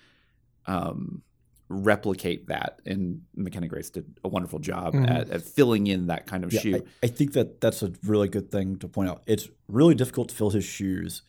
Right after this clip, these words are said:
Speaker 3: and she's fifteen and
Speaker 1: And
Speaker 3: did a phenomenal
Speaker 1: Yeah,
Speaker 3: job.
Speaker 1: she
Speaker 2: Yeah.
Speaker 1: did a great job. And overall, I mean, like,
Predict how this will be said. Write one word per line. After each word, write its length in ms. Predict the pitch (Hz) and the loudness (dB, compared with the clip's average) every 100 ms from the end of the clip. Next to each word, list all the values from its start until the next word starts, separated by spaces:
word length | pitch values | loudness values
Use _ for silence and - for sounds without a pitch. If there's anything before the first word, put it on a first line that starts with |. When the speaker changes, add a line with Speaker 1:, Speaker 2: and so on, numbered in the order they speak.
| _ _ - | _ _ 0
Speaker 3:
and 200 | 101 92 | 0 0
she's 260 | - 110 | -2 -2
fifteen 920 | - - 143 - - 143 117 95 87 - - | -4 -4 -4 -4 -4 0 2 0 -2 -10 -4
and 120 | 98 104 - | 0 2 0
Speaker 1:
And 140 | - | -2
Speaker 3:
did 120 | 131 | -2
a 60 | 92 | -2
phenomenal 800 | - - 110 101 131 110 104 87 | -4 -2 2 6 6 6 2 0
Speaker 1:
Yeah, 140 | 85 107 | 0 0
Speaker 3:
job. 160 | 87 | 0
Speaker 1:
she 100 | - | 2
Speaker 2:
Yeah. 60 | 120 | 2
Speaker 1:
did 100 | 147 | 4
a 40 | |
great 200 | 127 104 | 6 4
job. 240 | 92 - - _ - - _ _ _ | 4 -8 -12 _ -20 -20 _ _ _
And 560 | 127 117 113 107 98 - _ _ _ _ _ _ - | 4 6 6 4 0 -6 _ _ _ _ _ _ 4
overall, 560 | 156 165 147 147 165 | 4 4 4 6 6
I 60 | 131 | 4
mean, 180 | 120 107 | 2 2
like, 220 | 101 | 0